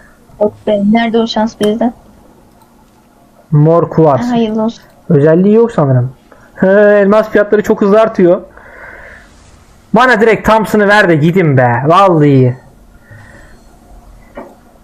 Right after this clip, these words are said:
Speaker 1: Hiç verir mi? Sona bırakmaktan,
Speaker 2: Ver.
Speaker 1: sona bırakmadan durur mu?
Speaker 2: Durur mu hiç? Ama verirse var ya, ne mutlu olurum. Groza, lanet olsun.
Speaker 1: Ben verdim.
Speaker 2: Bak, sınırsız veriyor. Güzel, hoş ama hiçbir şey yaramıyor.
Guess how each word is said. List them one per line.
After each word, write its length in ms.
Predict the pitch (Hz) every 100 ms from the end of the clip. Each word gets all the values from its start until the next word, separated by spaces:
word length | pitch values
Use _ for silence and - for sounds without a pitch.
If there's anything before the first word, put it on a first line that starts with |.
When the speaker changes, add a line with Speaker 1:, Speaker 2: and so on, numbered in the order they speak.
| - - - - -
Speaker 1:
Hiç 200 | 262 -
verir 280 | 220 247 320
mi? 240 | 349 330
Sona 340 | - 240 233
bırakmaktan, 540 | 240 226 240 240 - 269
Speaker 2:
Ver. 240 | 233 254
Speaker 1:
sona 260 | 330 247 247
bırakmadan 460 | 254 262 254 254
durur 240 | 233 269 339
mu? 60 | 370 - - - - -
Speaker 2:
Durur 240 | 151 143 202
mu 140 | 285
hiç? 380 | 311 294 - - _ 156
Ama 280 | 165 190
verirse 420 | 156 160 196 180 170
var 220 | 180 220
ya, 180 | 226 202
ne 140 | 190
mutlu 320 | 262 269 269
olurum. 460 | 269 254 240 165 147 - - - - - _
Groza, 520 | 202 185 190 165 170 -
lanet 380 | 226 214 214 214
olsun. 280 | 180 196 - -
Speaker 1:
Ben 180 | 220 214
verdim. 280 | 208 196 196 - -
Speaker 2:
Bak, 140 | 190
sınırsız 440 | - 254 226 302
veriyor. 360 | 294 277 269 175
Güzel, 260 | 185 269 240
hoş 340 | 311 339 -
ama 220 | 185 269
hiçbir 260 | 330 302 330
şey 200 | 277 381
yaramıyor. 600 | 247 285 370 311 208 143